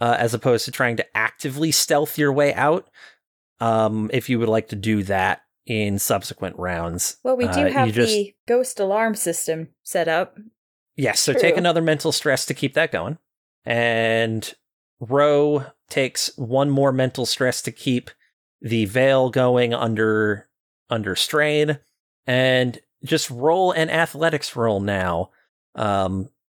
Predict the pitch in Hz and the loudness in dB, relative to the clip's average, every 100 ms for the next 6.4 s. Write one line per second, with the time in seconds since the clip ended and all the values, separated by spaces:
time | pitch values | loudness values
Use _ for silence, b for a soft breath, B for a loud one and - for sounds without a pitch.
0 | _ _ 107 107 107 110 107 107 113 110 | _ _ -2 0 0 0 0 0 2 2
1 | 107 - 123 123 113 127 127 127 123 110 | 0 0 0 0 0 -2 -2 0 -2 -2
2 | - 135 120 117 117 113 104 113 110 110 | -4 0 2 4 2 0 -2 0 0 0
3 | - 143 117 127 110 110 - - 120 147 | -2 -2 -2 0 0 0 -2 -2 -2 -4
4 | - 110 120 117 104 - 113 110 104 123 | -2 0 2 2 2 0 0 0 -2 -2
5 | 107 101 - - 117 - 98 - 98 98 | -2 -2 -2 0 -2 -2 -6 -2 -2 -2
6 | 95 101 95 | -2 -2 -2